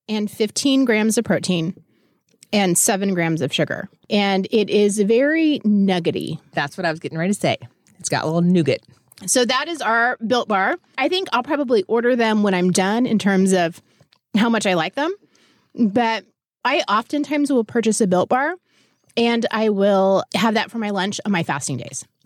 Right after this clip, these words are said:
Speaker 2: One thing that's nice, too, about Built Bars is that you can get a variety pack.
Speaker 1: That's right.
Speaker 2: So you
Speaker 1: Yeah.
Speaker 2: don't have to order all, 'cause they come in boxes of, I believe, twelve, and you don't have to have all twelve be the same flavor.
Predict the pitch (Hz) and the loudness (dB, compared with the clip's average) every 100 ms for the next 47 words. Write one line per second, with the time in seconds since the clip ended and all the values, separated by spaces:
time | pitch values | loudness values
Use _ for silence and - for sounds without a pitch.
0 | _ _ _ _ _ _ 180 233 285 240 | _ _ _ _ _ _ 0 0 2 0
1 | 165 185 170 - 233 160 175 180 139 139 | 2 0 -2 0 0 2 0 0 0 0
2 | 139 - _ _ - 170 147 175 165 156 | -2 -10 _ _ 0 0 0 0 0 2
3 | 147 180 180 131 104 - 180 226 - 175 | 0 0 -2 -4 -6 -6 -2 0 0 -2
4 | 190 208 - 190 247 240 175 175 185 190 | -2 -4 0 2 2 2 -2 -4 -8 -6
5 | - - 180 180 175 170 - 170 170 170 | -6 -4 0 0 2 0 0 0 2 2
6 | 160 135 _ _ _ _ _ - 214 208 | 0 -4 _ _ _ _ _ -2 0 2
7 | 240 220 185 185 - 185 170 160 _ - | 2 2 2 0 -2 -6 -4 -6 _ -6
8 | 170 180 170 165 - 233 240 _ - - | 0 2 2 0 0 0 -2 _ -20 -20
9 | - - _ 202 180 165 165 156 170 196 | -20 -20 _ 0 2 0 -2 -4 0 0
10 | 190 170 185 170 165 160 160 156 156 147 | 0 -2 0 0 0 0 0 0 0 2
11 | 147 120 131 127 - - | 2 2 0 -2 -4 -8